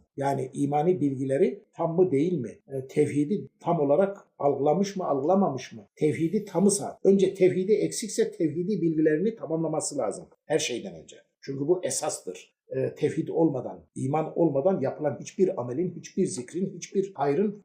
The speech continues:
faydası yoktur. İlk önce bir onu imani noktada kontrol etmesi lazım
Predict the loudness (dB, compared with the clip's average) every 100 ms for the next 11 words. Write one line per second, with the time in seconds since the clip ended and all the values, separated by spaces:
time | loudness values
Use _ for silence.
0 | _ -6 -4 -4 -6 -8 -8 -14 -16 -2
1 | -2 0 -2 -2 -2 0 2 2 0 -2
2 | 0 -2 -2 -2 -2 -4 -10 -4 -2 -2
3 | -4 -4 -2 -2 -2